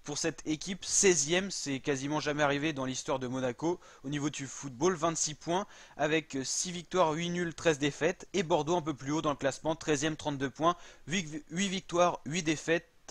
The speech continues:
euh, non, huit victoires, huit nuls et onze défaites.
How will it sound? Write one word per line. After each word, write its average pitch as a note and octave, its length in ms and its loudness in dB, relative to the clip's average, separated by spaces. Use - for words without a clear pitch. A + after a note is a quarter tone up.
euh, D#3 80 4
non, D#3 200 0
huit F3 180 -4
victoires, D#3 420 2
huit E3 140 -2
nuls E3 320 -4
et A#2+ 180 -2
onze D#3 220 -4
défaites. C#3 560 -2